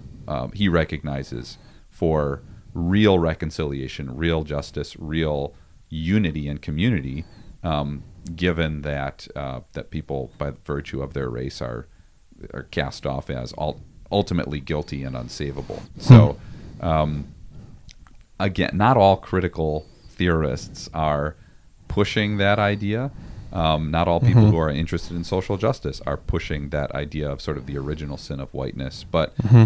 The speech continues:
Speaker 1: it is
Speaker 2: Correct.
Speaker 1: certainly there. There are many examples of it being there. Um, and a, a guy like John McWhorter, it, who I, I really strongly suggest people,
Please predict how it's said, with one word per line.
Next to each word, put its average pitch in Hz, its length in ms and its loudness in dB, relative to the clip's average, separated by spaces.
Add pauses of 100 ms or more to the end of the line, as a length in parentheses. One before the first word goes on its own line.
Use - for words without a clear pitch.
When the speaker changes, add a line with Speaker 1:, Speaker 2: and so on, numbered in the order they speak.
Speaker 1:
it 95 200 0
is 107 300 4
Speaker 2:
Correct. - 160 -4
Speaker 1:
certainly 87 380 6
there. 76 340 0
There 78 220 0
are 73 160 0
many 78 240 -2
examples 85 540 0
of 67 120 -6
it 69 120 -6
being 87 340 0
there. 69 300 -4 (460)
Um, 73 540 0
and 78 480 0 (580)
a, 76 140 -2 (120)
a 85 60 0
guy 78 200 4
like 76 240 0
John 76 240 2
McWhorter, 73 640 4 (140)
it, 82 260 0 (140)
who 87 220 2
I, 87 180 2 (140)
I - 160 -6 (420)
really 107 460 4
strongly 80 640 0
suggest 73 460 -6
people, 71 440 -2